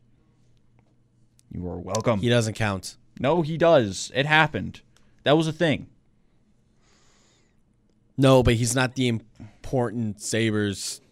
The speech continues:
Speaker 2: thing. It's Bryson. You co-, you're,
Speaker 1: I'm
Speaker 2: you're
Speaker 1: not
Speaker 2: gonna
Speaker 1: saying
Speaker 2: watch
Speaker 1: he's
Speaker 2: Prov-,
Speaker 1: not the
Speaker 2: you're gonna
Speaker 1: important one.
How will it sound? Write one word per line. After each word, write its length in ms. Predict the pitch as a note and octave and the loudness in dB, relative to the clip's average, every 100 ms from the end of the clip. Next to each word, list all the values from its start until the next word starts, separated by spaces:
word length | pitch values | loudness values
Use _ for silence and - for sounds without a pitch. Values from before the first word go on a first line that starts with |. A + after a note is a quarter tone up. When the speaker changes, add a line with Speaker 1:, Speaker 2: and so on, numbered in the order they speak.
| _ _ _ | _ _ _
Speaker 2:
thing. 460 | B2+ A2 G#2+ G2+ G2 | -2 0 0 -4 -6
It's 260 | B2+ - - | -6 -6 -6
Bryson. 640 | - C3+ A#2+ - A2 G2+ | 2 4 4 2 -2 -4
You 140 | A2 | -4
co-, 200 | G#2 B2+ - - - _ _ | -2 -4 -4 -14 -20 _ _
you're, 680 | G#2+ A#2 B2 B2 A#2+ A#2+ D#2+ _ _ - | -8 -2 0 2 0 -2 -4 _ _ 2
Speaker 1:
I'm 160 | B2+ | 4
Speaker 2:
you're 120 | C3+ | 8
Speaker 1:
not 60 | C3+ | 8
Speaker 2:
gonna 100 | E3 | 8
Speaker 1:
saying 100 | E3+ | 10
Speaker 2:
watch 240 | D#3+ D#3+ B2+ | 10 10 8
Speaker 1:
he's 80 | |
Speaker 2:
Prov-, 240 | C3 D#3 D3 | 6 8 8
Speaker 1:
not 140 | B2+ | 6
the 60 | C3 | 2
Speaker 2:
you're 80 | A#2+ | 2
gonna 100 | A2+ | 2
Speaker 1:
important 380 | A#2+ B2 G2 | 0 0 -4
one. 260 | F#2 E2+ F2+ | -6 -8 -10